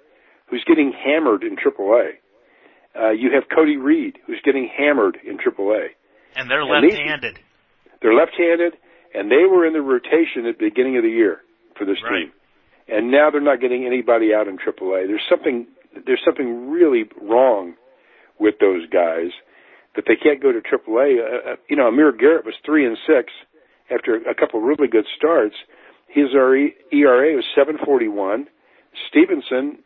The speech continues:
Speaker 1: is, he's a Reed who's six forty-three E R A. I mean, these numbers are just ghastly in terms of a pitching staff. And y-, when you compare <laughs> it to the Indians or the Dodgers or the Nationals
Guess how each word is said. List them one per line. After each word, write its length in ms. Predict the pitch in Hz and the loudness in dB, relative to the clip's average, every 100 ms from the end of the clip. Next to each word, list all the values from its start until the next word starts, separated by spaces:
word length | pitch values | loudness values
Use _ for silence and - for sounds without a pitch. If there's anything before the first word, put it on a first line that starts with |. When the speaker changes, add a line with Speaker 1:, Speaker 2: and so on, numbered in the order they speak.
| - | -16
Speaker 1:
is, 300 | - 110 101 - _ - | -8 -6 -6 -14 _ -18
he's 300 | 120 120 107 - - - | -12 -10 -12 -14 -12 -2
a 80 | 117 | 0
Reed 320 | 107 156 175 | 4 4 4
who's 180 | 120 104 - | 0 -2 -4
six 140 | - - | -4 0
forty-three 580 | 143 117 - 151 180 117 101 - | 0 0 -2 -2 0 2 2 0
E 120 | 113 | -2
R 180 | 101 98 | 0 0
A. 40 | 117 | -2
I 500 | - - - - 147 | -6 -20 -20 -2 2
mean, 100 | 180 | 2
these 200 | 208 151 | 0 2
numbers 500 | 180 185 151 123 107 123 | 2 4 2 0 -2 -6
are 100 | 110 | -4
just 260 | 131 117 - 101 | -2 -4 -4 _
ghastly 680 | 127 139 147 - 82 82 - - - _ _ _ _ | 2 2 0 -8 -10 -10 -12 -20 -20 _ _ _ _
in 140 | 117 | -4
terms 320 | 104 147 131 | 0 2 2
of 60 | 113 | -2
a 80 | 98 | -2
pitching 360 | 156 160 110 95 | 0 0 -4 -4
staff. 300 | 107 95 95 - _ _ _ _ _ _ _ | 0 0 0 -6 _ _ _ _ _ _ _
And 300 | 123 117 120 - | 0 0 0 -6
y-, 160 | 143 - | -8 -4
when 160 | 143 147 | -2 -2
you 100 | 151 | -2
compare 460 | - - 202 180 - | -6 -2 2 2 0
<laughs> 40 | |
it 100 | - - | -4 -4
to 60 | 247 | -6
the 220 | 190 131 143 | -6 -2 0
Indians 380 | 151 165 175 165 - _ _ - - | 2 2 0 -6 -18 _ _ -20 -8
or 140 | 117 107 | -2 -2
the 80 | 101 | 0
Dodgers 640 | - 117 139 151 151 151 - _ _ _ _ _ | 2 4 2 0 -2 -4 -8 _ _ _ _ _
or 160 | 113 104 | -4 -2
the 100 | 98 | 2
Nationals 640 | 113 139 - 165 156 156 | 4 2 0 -2 0 -2